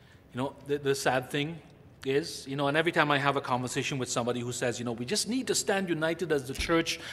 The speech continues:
and we need to declare to the government so-and-so," I say, "You know what? What makes me really sad is that there is no unity in the Church of Jesus Christ today." You know,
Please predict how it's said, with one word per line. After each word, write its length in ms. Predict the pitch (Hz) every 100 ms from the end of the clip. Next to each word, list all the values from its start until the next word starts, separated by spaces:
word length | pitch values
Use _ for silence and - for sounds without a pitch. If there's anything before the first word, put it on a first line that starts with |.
| -
and 100 | 123
we 60 | 131
need 160 | 151
to 60 | 139
declare 400 | 117 - 180 185
to 100 | 180
the 100 | 147
government 460 | 147 151 151 151 -
so-and-so," 760 | 151 143 131 - 131 127 127 - - - - - - - - - - -
I 40 |
say, 140 | - 135
"You 60 |
know 100 | 131
what? 260 | 139 139 139
What 300 | 147 151 143
makes 220 | 143 131
me 100 | 147
really 260 | 127 147 151
sad 360 | - 139 135 131
is 120 | 117
that 120 | 117 - - - - - - - - - - - - - - - - - - -
there 140 | 143
is 120 | 147 151
no 80 |
unity 560 | 139 123 117 110 110 104 -
in 140 | 131
the 80 | 110
Church 500 | - - - 139 -
of 140 | 120
Jesus 360 | 113 117 107 107
Christ 380 | - 117 104 -
today." 440 | 113 107 98 90 - - - - - - - - - - - -
You 60 | 117
know, 240 | 117 -